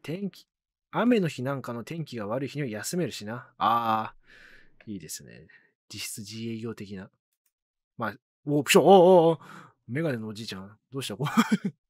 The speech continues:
<laughs> 塗りたくられてる。「たまに畑の外から手際が悪いって叱ってくる近所のじいさんはいるが、俺が来たばかりで手際が悪いからだろう。」<laughs> いやー、まあね、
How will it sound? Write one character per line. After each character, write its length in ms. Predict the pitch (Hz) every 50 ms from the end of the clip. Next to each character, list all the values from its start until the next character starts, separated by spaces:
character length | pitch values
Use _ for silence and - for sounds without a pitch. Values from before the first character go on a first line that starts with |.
| - -
<laughs> 400 | 180 - - - 190 - - -
塗 120 | 120 127
り 60 | 135
た 120 | - 147 123
く 80 | 131
ら 60 | 127
れ 60 | 110 -
て 80 | -
る。 120 | - - _ _ _ _ _ _ _ _ _ _ -
「た 100 | - 165
ま 100 | 190 208
に 60 | 208
畑 300 | 165 156 165 165 233 254
の 80 | 240 220
外 180 | - 226 -
か 80 | - 139
ら 120 | 139 143
手 260 | - - - - - -
際 180 | 196 269 269
が 100 | 254 262
悪 180 | 247 254 277 277
い 20 | 202
っ 40 |
て 200 | - _ - -
叱 160 | 117 - - 156
っ 40 | 143
て 100 | - 165
く 80 | 156
る 80 | 151 120
近 220 | - - 202 208
所 80 | 175 151
の 120 | 123 117
じ 120 | 113 131 147
い 40 | 139
さ 140 | - 131
ん 80 | 117 117
は 100 | 113 110
い 80 | 107 110
る 120 | 120 120
が、 180 | 139 143 135 - _
俺 160 | - 120 139
が 80 | 156 160
来 100 | - -
た 100 | - 170
ば 100 | 165 170
か 80 | - 117
り 60 | 123
で 100 | 143 135
手 180 | - - 117
際 200 | 113 143 160 160
が 100 | 160 151
悪 180 | 139 127 139 175
い 60 | 175 147
か 140 | - 147
ら 80 | 143 123
だ 120 | 123 131
ろ 200 | 131 123 104 90 _
う。」 40 | - - - - - - _ _ _ _ _ _ _ _
<laughs> 840 | - - - - - - 190 - - - - 208 - - 185 151 _ _ _ _ _ _ _ _ _ _ - 135 135 - - - - - - - - - - _ _ -
い 40 | -
や 340 | 90 85 85 80 80 78
ー、 20 | 82
ま 200 | 90 90 87 -
あ 60 | - - _ _ - -
ね、 400 | 135 208 - - 80 76 101